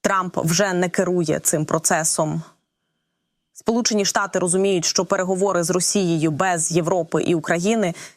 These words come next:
не мають сенсу. С Ш А можуть повернутися до співпраці з євроатлантичною спільнотою, щоб посилити тиск на Росію. Триває процес ослаблення російської економіки.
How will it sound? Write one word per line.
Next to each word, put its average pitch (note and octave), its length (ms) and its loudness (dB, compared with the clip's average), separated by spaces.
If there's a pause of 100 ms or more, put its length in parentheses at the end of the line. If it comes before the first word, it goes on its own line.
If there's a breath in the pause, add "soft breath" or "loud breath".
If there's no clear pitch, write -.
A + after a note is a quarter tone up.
не G#3 220 4
мають F3+ 400 2
сенсу. - 600 -2 (960)
С A3+ 40 2
Ш A#3 160 2
А A#3 100 2
можуть G3+ 320 0
повернутися G3 720 2
до E3+ 160 2
співпраці G3+ 680 0
з E3 80 2
євроатлантичною F3 880 0
спільнотою, F#3+ 600 0
щоб E3+ 300 2
посилити F#3+ 680 2
тиск - 420 -2
на F3 120 2
Росію. E3 540 0 (800)
Триває G3 400 2
процес G#3+ 500 0
ослаблення F3 680 0
російської F3+ 560 0
економіки. F3 760 -2